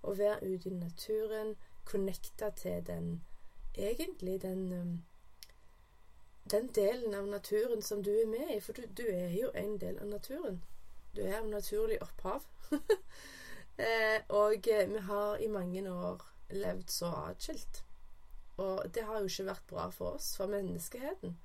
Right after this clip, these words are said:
Så det å ta tilbake der en kan, det synes jeg er nydelig. Det er også fint å skrive i en journal, eh, helst for hånd da, ehm,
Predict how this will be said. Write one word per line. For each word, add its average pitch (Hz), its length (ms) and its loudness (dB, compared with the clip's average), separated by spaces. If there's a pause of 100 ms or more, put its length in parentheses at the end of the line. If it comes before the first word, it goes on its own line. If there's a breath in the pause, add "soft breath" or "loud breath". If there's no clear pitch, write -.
(500 loud breath)
Så 196 160 -10
det 214 220 2
å - 100 0
ta 208 220 -2
tilbake 185 720 -2 (200)
der 202 420 0 (180)
en 180 520 -2
kan, 208 440 -2 (180)
det 165 220 -4
synes - 280 -4
jeg 175 280 -4
er 165 300 -4 (160)
nydelig. 185 420 -8 (1900 loud breath)
Det 240 100 4
er 220 60 6
også 233 340 2
fint 226 360 0
å 196 80 -4
skrive 190 560 0
i 196 80 2
en 190 180 0
journal, 190 680 -4 (720)
eh, 190 240 -8 (120)
helst 202 320 -4
for 196 80 -8
hånd 220 400 -2
da, 175 180 -4 (420)
ehm, 175 760 -6